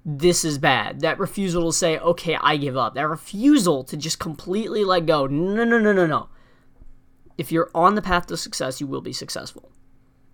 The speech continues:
Stay committed to your grind, stay focused, and do not lose your focus. Maintain your focus. If that's one thing I could just really drill into everybody's head today, maintain your focus. Anytime you feel yourself losing your focus,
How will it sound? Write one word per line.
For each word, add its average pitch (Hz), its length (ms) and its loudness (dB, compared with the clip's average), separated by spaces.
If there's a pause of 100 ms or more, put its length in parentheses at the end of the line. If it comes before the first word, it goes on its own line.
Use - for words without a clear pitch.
(160)
Stay - 320 2
committed 208 300 0
to 240 100 -2
your 208 80 4
grind, 147 400 0 (1200)
stay - 260 0
focused, - 640 4 (920)
and 180 160 -2
do 151 80 -2
not 151 580 8 (440)
lose 147 320 -2
your 135 100 -8
focus. 143 420 -8
Maintain 147 800 -4 (120)
your 143 280 -4
focus. 135 460 -4
If - 60 -12
that's 175 220 -2
one 165 400 -2
thing 240 160 2
I 214 80 2
could 180 160 -2
just 156 160 -6
really 175 220 2
drill 156 320 0
into 165 120 2
everybody's 156 300 -4
head 147 160 -4
today, 175 240 0 (320)
maintain 165 560 -2
your 151 100 -2
focus. - 380 -8
Anytime 208 300 -2
you 180 80 -2
feel 202 160 -2
yourself 180 280 0
losing 165 220 -2
your 156 60 -2
focus, 165 320 -4